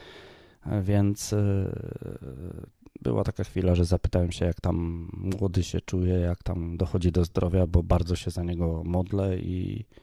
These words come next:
no i chciałbym, żeby, wiadomo, żeby było lepiej, nie? No to od ojca usłyszałem takie zdanie, kochani, że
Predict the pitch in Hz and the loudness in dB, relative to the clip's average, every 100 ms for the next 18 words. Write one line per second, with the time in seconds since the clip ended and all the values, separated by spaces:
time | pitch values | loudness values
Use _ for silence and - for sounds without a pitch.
0 | _ _ _ - 156 - 180 160 147 123 | _ _ _ -8 -6 -2 0 2 4 4
1 | 104 87 90 87 85 92 98 - - - | 2 2 2 2 0 -2 -8 -18 -20 -20
2 | - - 95 95 98 113 117 117 - 85 | -16 -10 -6 -4 0 2 4 2 0 -6
3 | 87 98 107 _ _ - - - - - | -4 -6 -8 _ _ -20 -20 -20 -20 -20
4 | _ - 123 131 131 135 - 120 - 123 | _ -4 4 6 8 6 6 0 0 -2
5 | 120 117 120 110 113 110 110 - 101 110 | 0 0 -2 0 4 4 4 2 0 0
6 | 104 101 101 101 98 98 | 0 0 2 2 2 -2